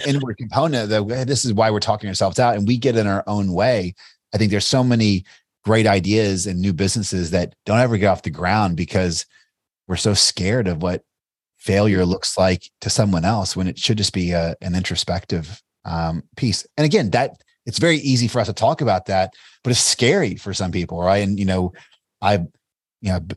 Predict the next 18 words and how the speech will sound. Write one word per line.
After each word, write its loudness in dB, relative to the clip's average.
became 0
this 2
youngest, 2
you -2
know, 0
trader 2
at -4
Fidelity. 2
I, 0
I -2
built -2
a 2
two -2
million 0
dollar 2
portfolio 0
at -4
nineteen. -2